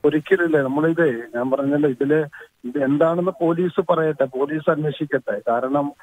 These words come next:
ഒരു, ഒരു പാർട്ടിയുടെ സംസ്ഥാന സെക്രട്ടറി വധിച്ചു, അവിടെ തന്നെ മറ്റൊരു കൊലപാതകം കൂടി നടത്തിയതിന്റെ പിന്നിൽ എന്താണെന്നെല്ലാം പോലീസ് തന്നെ അന്വേഷിക്കട്ടെ.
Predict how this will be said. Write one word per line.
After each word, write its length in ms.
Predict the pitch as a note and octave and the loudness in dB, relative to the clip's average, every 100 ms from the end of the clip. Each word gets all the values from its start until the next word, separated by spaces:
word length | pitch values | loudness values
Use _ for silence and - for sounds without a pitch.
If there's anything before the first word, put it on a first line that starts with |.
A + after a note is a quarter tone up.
| _ _ _ | _ _ _
ഒരു, 200 | C3 D3 D3+ | 0 0 2
ഒരു 460 | D3 D3+ D3+ D3 D3 | 2 2 2 0 0
പാർട്ടിയുടെ 380 | C#3+ C#3+ D#3 D#3 | -2 -2 -2 -2
സംസ്ഥാന 420 | D3 C#3+ - D#3 | -2 -4 0 0
സെക്രട്ടറി 440 | D3+ D#3+ - D3 D#3 | 0 -4 -2 0 0
വധിച്ചു, 480 | D3 C#3 C3+ D3 E3 _ _ _ - | 0 -2 -4 -4 -6 _ _ _ -2
അവിടെ 300 | B2+ C#3+ D#3+ D#3+ E3+ | 0 2 2 0 -2
തന്നെ 540 | D#3 D3+ D3+ D#3+ E3 - | -2 -2 0 0 0 0
മറ്റൊരു 340 | C#3+ - D#3+ | -4 -2 -2
കൊലപാതകം 580 | D3+ D3+ D3 D#3 D3+ D#3 | 0 0 0 0 0 -2
കൂടി 200 | D#3 E3 | -4 -4
നടത്തിയതിന്റെ 760 | D#3+ C#3+ - D#3 D#3 D3 D#3 D#3 - _ - | -2 -2 -4 -2 -2 0 -2 -2 -8 _ -6
പിന്നിൽ 320 | C#3 D#3+ D#3 | -2 0 2
എന്താണെന്നെല്ലാം 640 | D#3 D#3 D#3+ D#3 D#3+ E3 D#3+ | 2 2 0 0 0 0 0
പോലീസ് 400 | D3+ D#3+ D#3+ F3 | -2 -2 -2 0
തന്നെ 160 | D#3+ D3+ | 0 0
അന്വേഷിക്കട്ടെ. 680 | C3+ C3+ C3 B2+ B2 - | 0 -2 -4 -6 -6 -6